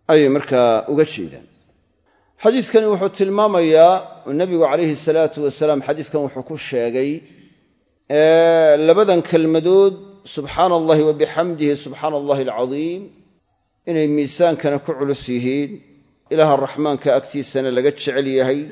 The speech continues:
oo Allah aad u jecel yahay, carrabkana u fudud yihiin. Marka dee fadli weyn baa ku jira in labadan kelmadood lagu celceliyo,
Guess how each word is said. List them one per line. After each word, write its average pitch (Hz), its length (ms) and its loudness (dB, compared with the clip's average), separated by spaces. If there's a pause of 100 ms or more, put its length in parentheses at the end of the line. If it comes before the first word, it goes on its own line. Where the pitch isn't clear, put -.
oo 101 100 -10
Allah 127 320 2
aad 151 220 4
u 156 60 -6
jecel 151 360 -2
yahay, 147 340 4 (760)
carrabkana 156 480 2
u 127 40 -8
fudud 113 280 -14
yihiin. 80 260 -16 (500)
Marka - 200 -6
dee 135 120 -2
fadli 208 340 0
weyn 226 260 6
baa 185 120 4
ku 226 120 -4
jira 151 320 2 (840)
in 214 140 0
labadan 226 300 4
kelmadood 196 520 4
lagu 190 220 0
celceliyo, 139 520 0